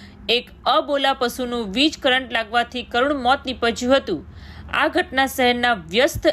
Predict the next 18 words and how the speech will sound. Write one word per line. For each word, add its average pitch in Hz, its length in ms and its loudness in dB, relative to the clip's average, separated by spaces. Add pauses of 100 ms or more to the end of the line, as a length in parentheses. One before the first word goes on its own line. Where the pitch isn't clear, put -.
એવા 226 280 2
રામચોક 262 540 0
વિસ્તારમાં 247 580 -2
બની 208 200 -4
હતી, 208 360 -2 (440)
જ્યાં 233 240 2
અંબિકા 285 600 0
ઇલેક્ટ્રોનિક્સ 254 600 -4
નામની 233 300 -2
દુકાન 240 400 0
સામે 254 300 0
દક્ષિણ 214 420 -2
ગુજરાત 247 400 0
વીજ 262 360 -4
કંપનીનો 240 420 0
થાંભલો 233 460 2
આવેલો 233 500 2
છે. 185 340 -2